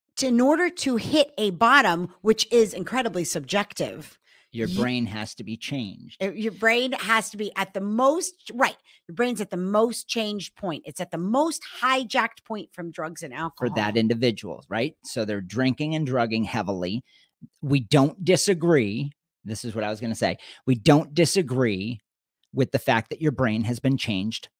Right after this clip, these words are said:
Speaker 2: by substances.
Speaker 1: Right.
Speaker 2: That's, that's, uh, that'd be ridiculous. If you poison the, the human brain, it's going to chemically change. It's going to,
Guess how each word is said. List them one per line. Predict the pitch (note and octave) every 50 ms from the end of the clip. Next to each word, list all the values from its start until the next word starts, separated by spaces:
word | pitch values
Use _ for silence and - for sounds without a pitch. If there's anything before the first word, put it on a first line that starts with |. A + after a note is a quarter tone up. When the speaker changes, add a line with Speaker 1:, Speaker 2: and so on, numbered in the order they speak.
| _ -
Speaker 2:
by | C#3 D3
substances. | - - A#3+ A3+ - - G2+ E2+ - - - - - - _
Speaker 1:
Right. | C#3 D3+ D3+ C#3 - _ _ _ _ _ _ _ _ _ _ _ _ _ _ _
Speaker 2:
That's, | - A3+ A#3 - - - _ _
that's, | - A3 G#3+ - - -
uh, | - D#3+ D#3+ D3+ C#3 F3+
that'd | F3+ G3 F#3+ F#3+ F3 F3
be | G3+ G3
ridiculous. | F#3 F#3+ A3+ C4 - - D3 G2 G#3 - -
If | F#3 F#3 - -
you | F#3+ F3
poison | F#3 - - F#3 G#3 A#3 A3+ - A#3+ B3+ C4 C#4
the, | C4 F#3+ - - _
the | - G#3+ E3
human | D3 - G3 G#3+ A3+ A#3+ G#3+
brain, | C3+ B2+ A2+ A2+ A#2+ D#3 F3 - - - -
it's | - D3+ -
going | - F3 E3+ D#3+
to | D3
chemically | C#3+ - - - B2 C3+ D3+ - - G3+ A3 F#3
change. | - - A2 G#2 A2 A#2 B2+ C3+
It's | C3+ - -
going | - C3+ B2+ A#2+ G#2+
to, | A2+ A2+